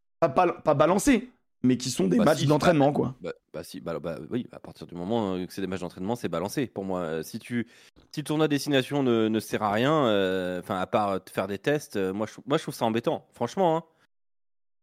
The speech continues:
Speaker 2: Je trouve ça embêtant, surtout que tu fais des tests avec des mecs, avec la, avec des, des joueurs que t'as pas, euh, pas,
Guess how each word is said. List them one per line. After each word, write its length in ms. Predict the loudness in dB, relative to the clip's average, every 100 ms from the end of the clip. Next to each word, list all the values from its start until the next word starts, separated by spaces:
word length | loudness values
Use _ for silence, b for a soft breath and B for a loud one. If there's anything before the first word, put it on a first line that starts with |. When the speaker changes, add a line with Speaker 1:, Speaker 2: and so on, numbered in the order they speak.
| -12
Speaker 2:
Je 60 |
trouve 140 | -8 -2
ça 100 | 0
embêtant, 400 | 2 2 2 0
surtout 260 | -4 -6 -6
que 40 |
tu 80 | -4
fais 100 | -2
des 140 | 0
tests 300 | 0 0 -2
avec 180 | -6 -4
des 100 | -2
mecs, 240 | 0 0
avec 240 | 0 -2 0
la, 280 | 0 2 0
avec 180 | -2
des, 220 | -2 -2 0
des 160 | -4
joueurs 280 | 0 0 0
que 80 | -4
t'as 140 | -6
pas, 380 | 0 2 4 4
euh, 400 | 4 2 2 0
pas, 180 | -2